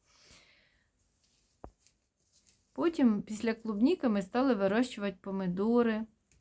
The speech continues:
Після помидор ми с-, займалися квітами, хризантеми на зрізку, віточні хризантеми.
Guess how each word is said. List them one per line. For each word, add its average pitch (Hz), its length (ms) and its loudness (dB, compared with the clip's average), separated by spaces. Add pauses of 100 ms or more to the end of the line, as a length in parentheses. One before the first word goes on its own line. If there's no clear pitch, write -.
(520)
Після 240 260 -2
помидор 294 540 6
ми 262 100 8
с-, - 240 0
займалися 220 840 4
квітами, 254 800 6
хризантеми 226 960 2
на 220 600 2 (220)
зрізку, 214 760 0 (200)
віточні 202 680 -4
хризантеми. 196 960 -2